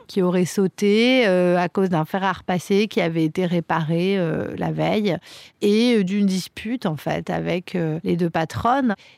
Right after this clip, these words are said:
les femmes de la maison, la mère et la fille, qui aurait conduit à un coup porté d'abord à la mère, Léonie Lancelin, avec un pot en étain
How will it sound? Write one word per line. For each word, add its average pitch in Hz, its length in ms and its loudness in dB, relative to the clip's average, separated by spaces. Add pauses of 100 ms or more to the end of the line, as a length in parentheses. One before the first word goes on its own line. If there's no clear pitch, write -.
les 170 140 -4
femmes 185 220 -4
de 180 80 0
la 160 140 0
maison, 160 320 0
la 202 140 0
mère 180 200 0
et 170 60 0
la 151 140 -2
fille, 208 480 -6 (260)
qui 196 220 0
aurait 175 180 2
conduit 190 600 0
à 160 240 0
un 165 80 -2
coup - 380 -8 (100)
porté 190 400 -4
d'abord 175 440 -2
à 156 100 -6
la 156 120 -2
mère, 175 420 -4 (400)
Léonie 170 360 0
Lancelin, 180 680 -2
avec 170 320 -4
un 151 380 -2
pot 254 220 0
en 202 180 2
étain 180 440 -2